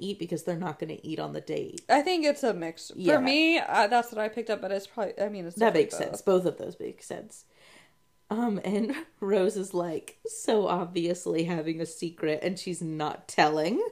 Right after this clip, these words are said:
Speaker 2: Oh my gosh, so good.
Speaker 1: Oh my gosh. And, um,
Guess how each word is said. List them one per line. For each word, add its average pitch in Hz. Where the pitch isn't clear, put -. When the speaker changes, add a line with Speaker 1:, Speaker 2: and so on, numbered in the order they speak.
Speaker 2:
Oh 262
my -
gosh, -
so -
good. -
Speaker 1:
Oh 330
my -
gosh. -
And, 226
um, 165